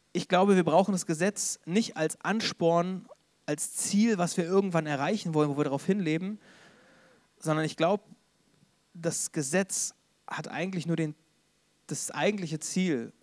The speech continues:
uns unsere Abhängigkeit von Gott zu unterstreichen. Also die guten Gebote, d-, die Dinge, die uns vielleicht in unserem Denken besser machen sollen, sie machen uns eigentlich nur schuldiger, schuldiger, schuldiger. Sagt man das so? Ja. Sie machen uns eigentlich nur schuldiger. Das, was uns eigentlich besser machen soll, macht uns nur schuldiger.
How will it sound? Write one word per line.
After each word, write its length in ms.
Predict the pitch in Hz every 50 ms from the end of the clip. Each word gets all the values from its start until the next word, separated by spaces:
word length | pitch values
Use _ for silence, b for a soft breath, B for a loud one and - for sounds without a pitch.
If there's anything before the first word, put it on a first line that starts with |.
| _ _
uns 260 | - 165 175 - - -
unsere 560 | - 160 160 160 151 147 151 143 139 - -
Abhängigkeit 560 | 165 - 135 165 160 156 - - - 151 -
von 120 | - 139
Gott 200 | 135 147 156 -
zu 80 | - 151
unterstreichen. 640 | 135 123 113 - - 123 110 110 - - 131 120 110 _ _ - _ _ _ B B B B B B B B B B B B B B
Also 180 | - 147 139 151
die 100 | 160 165
guten 340 | 151 185 233 - - 226 214
Gebote, 500 | 202 170 156 170 202 240 - 165 139 123
d-, 160 | - 156 156
die 160 | 165 160 160
Dinge, 280 | 160 190 214 214 190 -
die 120 | 180 175
uns 200 | 170 165 - B B B B B B
vielleicht 340 | - - - 143 156 160 165
in 60 | 165
unserem 240 | 180 202 214 196 185
Denken 240 | 170 170 151 156 147
besser 260 | 185 208 - 240 214
machen 260 | 165 143 131 - 135
sollen, 380 | 123 127 120 110 101 107 110 - - b b b b b b b b b b b b b b b _
sie 120 | - 143
machen 180 | 143 151 151 170
uns 120 | 160 -
eigentlich 300 | - 151 151 151 151 139
nur 100 | 156 143
schuldiger, 440 | - - 147 147 143 131 120 - -
schuldiger, 480 | - - 151 147 143 131 117 110 107 107 - _ _
schuldiger. 460 | - - 156 143 139 120 101 98 98 - - _ _ -
Sagt 160 | - - -
man 80 | 175
das 100 | 175 160
so? 160 | 170 175 170 - - _ _
Ja. 220 | 139 127 117 113 - _ _
Sie 100 | - 156
machen 200 | 156 151 151 175
uns 100 | 165 -
eigentlich 320 | - 147 175 190 190 156
nur 120 | 160 175 160
schuldiger. 380 | - - 165 165 156 135 131
Das, 160 | 123 180 185 -
was 140 | 196 -
uns 140 | 190 180 202
eigentlich 240 | - 175 196 175 -
besser 260 | - 208 208 - 202
machen 220 | 196 185 175 190 170
soll, 180 | 175 180 170
macht 220 | 160 170 180 - 196
uns 160 | 175 - -
nur 120 | 165 160
schuldiger. 520 | - - 170 170 160 160 131 120 110 113